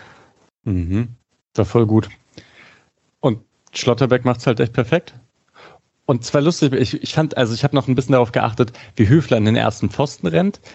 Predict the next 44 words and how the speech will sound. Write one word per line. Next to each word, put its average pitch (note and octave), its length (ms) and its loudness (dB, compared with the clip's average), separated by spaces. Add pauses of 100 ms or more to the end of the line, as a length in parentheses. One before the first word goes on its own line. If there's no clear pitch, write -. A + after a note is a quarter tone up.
und A2 180 0
Samaseko C#3+ 640 0
blockt C3 340 0
ihn A2+ 220 2
ein G#2+ 60 0
bisschen A2 280 -2
weg. F#2+ 220 0
Das C3 140 0
ist C#3 80 -6
eigentlich A#2+ 320 0
ganz A2+ 240 -2
schön B2 200 2
zu A#2 140 0
sehen, A#2+ 220 4
dass B2+ 140 2
sich - 60 -12
da B2 80 0
mal A2 140 2
jemand G#2 300 2
drauf G2+ 140 0
vorbereitet, D#3 640 0
weil G#2 180 4
Hoffenheim B2 420 2
hat, A#2+ 180 0
glaub B2 160 0
ich, - 100 -8
vorher A2+ 260 2
auch G#2 140 -4
nur - 160 2
ein B2+ 200 0
Standard-Gegentor A#2 760 0
bekommen. G2+ 360 -2
Also F#2+ 160 0
ich F2 100 -6
glaub, G#2 200 0
die G2 100 -2
haben F#2+ 220 0
da F#2 160 2 (520)
durchaus A#2 360 2
einen G#2+ 60 4
ganz G2 160 2
guten - 260 -4
Blick A2+ 220 -2
dafür. G2+ 420 2